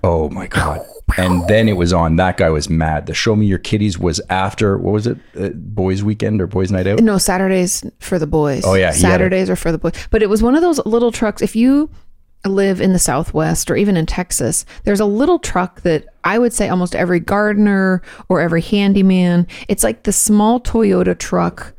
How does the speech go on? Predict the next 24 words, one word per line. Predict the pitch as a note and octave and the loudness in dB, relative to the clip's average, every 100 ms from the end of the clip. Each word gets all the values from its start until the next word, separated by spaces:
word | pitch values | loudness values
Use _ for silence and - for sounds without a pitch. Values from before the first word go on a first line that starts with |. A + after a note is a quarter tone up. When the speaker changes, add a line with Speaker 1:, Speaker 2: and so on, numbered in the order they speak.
| - - | -20 -12
Speaker 2:
from | - F#3 F3 E3+ E3+ E3+ - - - | -4 0 2 4 4 2 -4 -18 -10
Speaker 1:
It's | - | -6
a | F2+ | -4
Tacoma, | - F#2 G2+ E2+ - | -2 0 0 -4 -6
but | E2+ E2+ | -4 -2
it's | - | 0
Speaker 2:
Yeah, | G3 G#3+ | 0 2
but | F#3+ | 2
Speaker 1:
before | G3 | 2
Speaker 2:
it's | F2+ | 2
Speaker 1:
the | F#3+ | 0
Tacoma. | F2 E2 D2+ G3 | 0 -2 -2 -2
Speaker 2:
it's | - | -2
before | F#3+ - G#3+ G3+ | -2 0 0 0
the | |
Tacoma | - - F#3 E3+ | -2 0 0 0
was | E3+ | -2
a | - | -4
Tacoma. | - F#3+ F#3 E3+ | -4 0 0 0
It's | E3 | -2
just | - E3+ | -4 -4
a | |
Toyota | - F3+ F#3 F3+ - | -2 0 2 0 -4
truck, | - F#3 - - - | -4 -2 -2 -6 -12